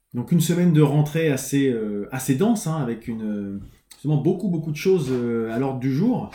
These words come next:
Donc la semaine, euh, elle a commencé par une, euh, un retour à la cantine numérique, donc après quasiment un mois, euh, sans, sans y avoir mis les pieds. Euh, c'était vraiment, vraiment sympa d'y retourner. J'aime, euh,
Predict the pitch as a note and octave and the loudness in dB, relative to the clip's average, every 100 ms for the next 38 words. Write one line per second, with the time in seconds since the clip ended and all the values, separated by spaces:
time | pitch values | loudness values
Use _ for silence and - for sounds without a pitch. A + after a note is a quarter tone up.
0 | - - C#3+ D3+ E3 E3 F#3+ E3+ C3 B2 | -12 -2 2 2 0 2 2 2 0 0
1 | A#2 A#2+ - D#3 D3+ D3 E3+ E3 C3 A#2 | -2 -2 2 4 4 2 0 0 -2 -2
2 | A#2+ A#2 G#2+ G#2 G2 - - A#2 A#2 E3 | -2 -2 -4 -4 -6 -12 -12 -4 2 2
3 | D#3+ A#3 F3+ B2+ B2+ C#3+ C3 D3 C#3 C3+ | 2 0 2 0 0 -2 2 4 4 2
4 | A3 B3+ - A2+ G#2+ A2 C3 B2+ B2 A2+ | 0 -4 -6 -8 -8 -8 -4 -4 -4 -2
5 | C3 C3 D3 D3+ D3+ D#3 D#3 C3 A2+ G#2+ | -2 0 2 6 6 4 0 -2 -2 -6
6 | G#2 B2+ A#2+ A#2 A2 A2+ A#2 A#2 A#2 A2+ | -6 -6 -6 -6 -8 -6 -4 -4 -4 -6
7 | - F3+ G3+ - _ _ - - B2 B2+ | -6 -6 -6 -12 _ _ -20 -6 -2 -2
8 | C#3+ C3+ B2+ E3+ F#3+ F3+ E3+ D#3+ D3+ C3+ | 0 0 0 0 0 0 -2 -2 -2 -2
9 | B2+ A#2 D#3 E3+ D#3 D3+ D3 C3+ - G#2+ | -4 -4 -4 -4 -4 -2 0 -2 -4 -6
10 | G2+ A#2+ G#2 G2+ G#2 G2+ G2 G2 | -4 -6 -8 -6 -6 -6 -10 -10